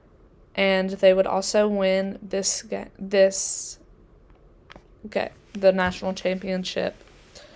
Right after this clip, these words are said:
three to two in double overtime. This was one of the most exciting games I've ever watched. I don't know if it's still up on the E S P N website, but if it is and you have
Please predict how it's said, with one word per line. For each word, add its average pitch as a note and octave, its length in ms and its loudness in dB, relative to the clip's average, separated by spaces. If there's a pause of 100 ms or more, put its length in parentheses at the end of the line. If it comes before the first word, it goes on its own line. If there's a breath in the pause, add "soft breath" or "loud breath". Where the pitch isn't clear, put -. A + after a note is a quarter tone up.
(200 loud breath)
three A#3 220 4
to - 160 6
two G3+ 320 0
in F3+ 300 -8 (560)
double F#3+ 340 2
overtime. F#3 640 -2 (400 soft breath)
This A#3+ 220 -4
was E4+ 240 -4
one G3 160 -2
of G3+ 100 0
the G3+ 80 0
most F#3 340 -4
exciting F3+ 460 -6
games F#3+ 320 -6
I've - 140 -6 (720)
ever F#3+ 260 2
watched. F3+ 600 -6 (340 loud breath)
I G3 80 -2
don't G#3+ 160 0
know A#3+ 100 0
if B3+ 140 0
it's - 180 -8
still F#3+ 480 -2
up F#3 260 -2
on G3 360 -6
the G#3 260 -6
E G3 60 0
S F#3+ 220 2
P - 200 -10
N F#3 140 -8
website, F#3 500 -4
but F#3+ 120 -6
if F#3+ 120 -12
it F3 120 -2
is F3+ 260 -6
and F3+ 120 -8
you F3+ 100 -8
have F3+ 360 -6